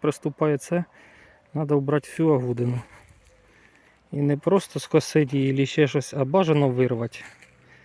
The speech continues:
Вирвати і остатки бур'яна з коріннями, щоб картофелькопалка нормально копала.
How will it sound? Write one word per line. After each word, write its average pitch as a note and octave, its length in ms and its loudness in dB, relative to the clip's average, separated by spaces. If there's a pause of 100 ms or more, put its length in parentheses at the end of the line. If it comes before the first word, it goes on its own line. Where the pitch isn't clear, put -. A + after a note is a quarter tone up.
(340)
Вирвати E3 580 2
і C#3 220 2
остатки C3+ 500 -2
бур'яна C3 440 0
з - 60 -12
коріннями, D3+ 500 0
щоб - 220 -12
картофелькопалка C#3 1000 -2
нормально D3 460 -4
копала. B2 460 -6